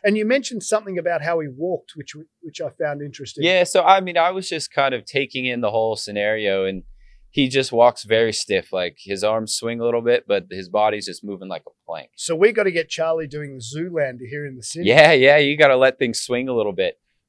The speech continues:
Speaker 2: But it, it's, it's never gonna change unless you get down to those root causes. So,
Speaker 1: Yeah.
Speaker 2: you know, that's where, in my eyes, that's, it's my job to find those and address that stuff. So the rest just falls into
Speaker 1: Yeah, so
Speaker 2: place.
Speaker 1: look,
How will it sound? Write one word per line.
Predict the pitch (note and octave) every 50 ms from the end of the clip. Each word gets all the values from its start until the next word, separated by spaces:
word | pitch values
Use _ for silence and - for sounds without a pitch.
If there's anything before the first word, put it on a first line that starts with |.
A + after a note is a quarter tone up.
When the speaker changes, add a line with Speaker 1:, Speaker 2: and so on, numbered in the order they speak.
| _ -
Speaker 2:
But | - C3 C3 -
it, | C#3+ D3 D3 -
it's, | C#3+ D3 C#3+ B2+ A#2+ B2 - - - -
it's | B2 A2+ - -
never | C3+ C3 B2 A#2+
gonna | A#2 A2+ G#2
change | - - A2+ G#2+ G#2+ G2 -
unless | G2 G2+ G2 F#2+ -
you | G2+ G2
get | G2+ F2+ D#2+
down | F#2+ F#2 F#2+ F2+
to | - F#2
those | F#2 F2 - G2
root | G2 F#2+ -
causes. | - F2+ F2+ F#2 F2 E2+ D#2 - -
So, | - E2+ E2 D#2+
Speaker 1:
Yeah. | D3+ D3+ D3 C#3+ C3+ B2+ A2 _ _
Speaker 2:
you | - F2
know, | F#2 F#2 F2+
that's | F#2 F#2+ F#2+ - -
where, | F#2+ F#2 F2+ F2 F2 E2+ -
in | - F2+ F2+
my | F2+ F2+ F2 F2 F2
eyes, | E2+ E2 E2 E2 - - -
that's, | F2+ F2 E2 - -
it's | - - -
my | F#2 F2+ F2 F2+
job | E2+ F2+ F2+ E2+ D#2+
to | D#2+ _
find | - G2 F#2 F#2 G2 F#2
those | F2+ F#2 G2+ G2+ -
and | F2 F2+
address | D#2+ - - F#2 F2 - -
that | - F2 F2 F2+ -
stuff. | - - - F2+ E2+ -
So | - F2+ E2+
the | E2+
rest | F#2 G#2 A2 G#2 - - -
just | F2+ - -
falls | - E2+ E2+ E2+ -
into | E2 - G#3+ A3+
Speaker 1:
Yeah, | - - B3 -
so | - - B3
Speaker 2:
place. | B3+
Speaker 1:
look, | C4 B3 -